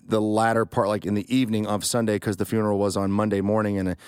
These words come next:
you know, I gotta be with my family and my kids, and we have basketball games and, and all that stuff all day Sunday. So I didn't fly out of Columbus, Ohio, to Tampa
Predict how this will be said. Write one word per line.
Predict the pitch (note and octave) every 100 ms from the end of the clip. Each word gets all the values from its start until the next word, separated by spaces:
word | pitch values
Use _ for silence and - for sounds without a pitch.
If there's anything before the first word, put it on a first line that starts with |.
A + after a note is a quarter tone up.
| - - -
you | A2
know, | G2+ E2+ -
I | G#2+
gotta | G2+ G2+
be | F#2+ G#2
with | -
my | F2+
family | - A2 G2+ G2+ G2+
and |
my | F#2 F2+
kids, | - A2 F#2 F#2
and | F2+ F2
we |
have | F#2 D2+
basketball | G2+ A2 A2 G2 G2
games | F#2 F#2 F2+
and, | F2 F2+ F2
and | F#2
all | G2 G#2+
that | G2
stuff | - G2+ G2
all | G#2 G2
day | F#2+
Sunday. | F2+ A#2 G#2 F#2+
So | F2 G#2+ G2 - -
I | - C#3
didn't | B2
fly | - - C#3+ C#3 C3
out | B2+ A#2+ G#2+ -
of | A#2 A2 G#2 F2+ - - -
Columbus, | - B2 A#2 C3 B2 G#2+ - -
Ohio, | G2+ A#2 A#2 A2+ G#2 G2
to | - G2
Tampa | - A#2 A#2 A2 G#2